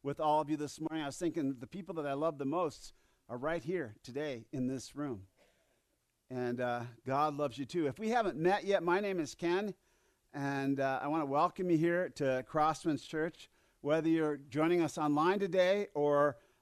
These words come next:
um, are here in person,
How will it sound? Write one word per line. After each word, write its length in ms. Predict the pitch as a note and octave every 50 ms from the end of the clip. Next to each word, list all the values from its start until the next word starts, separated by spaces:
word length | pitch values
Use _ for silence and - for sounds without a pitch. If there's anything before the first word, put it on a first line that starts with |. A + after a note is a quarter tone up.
| _ -
um, 600 | C#3 C#3 C3+ C3+ C3+ C3 C3 B2+ B2 B2 B2 B2 B2 C#3 - _ _ -
are 120 | - C3+ C3
here 280 | B2+ C#3+ D#3+ E3 D#3
in 140 | C#3 C#3 E3
person, 640 | - - F#3 F#3+ F3+ - - - B2+ B2 B2+ C3